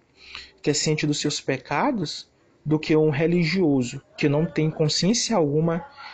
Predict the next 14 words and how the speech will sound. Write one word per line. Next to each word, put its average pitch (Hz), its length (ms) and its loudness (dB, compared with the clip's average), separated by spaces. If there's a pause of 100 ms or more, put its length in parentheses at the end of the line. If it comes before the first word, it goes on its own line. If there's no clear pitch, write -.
(120)
de 151 100 0
que 156 140 -2
é 156 40 4
um 160 80 2
pecador 156 560 0
diante 139 320 -2
de 143 80 2
Deus. 127 380 2
E 156 120 2
eu 196 120 4
vejo 185 420 2
isso 220 240 -2
claramente 151 600 -2
no 143 340 0